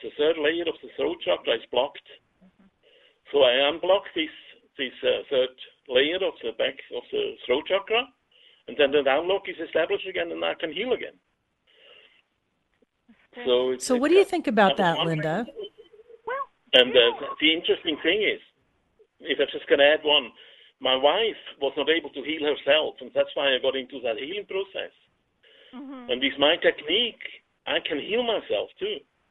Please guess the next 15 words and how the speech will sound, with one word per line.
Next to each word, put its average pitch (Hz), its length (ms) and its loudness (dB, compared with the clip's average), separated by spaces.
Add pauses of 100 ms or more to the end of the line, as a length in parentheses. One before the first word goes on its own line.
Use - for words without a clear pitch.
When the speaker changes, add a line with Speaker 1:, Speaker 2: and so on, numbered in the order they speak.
(800)
Speaker 3:
That 247 160 -14
is 233 100 -12 (160)
so. 240 200 -14 (480)
You 370 100 -12
know, 349 200 -8 (240)
Peter, 302 440 -8 (460)
it's, 285 200 -10 (340)
it's 269 220 -14
Speaker 1:
Yeah. - 200 2
Speaker 3:
obvious. 214 520 -10 (360)
It's 247 180 -10 (120)
obvious 254 720 -4 (580)
that 277 140 -14
you 330 420 -10 (140)
have 226 400 -10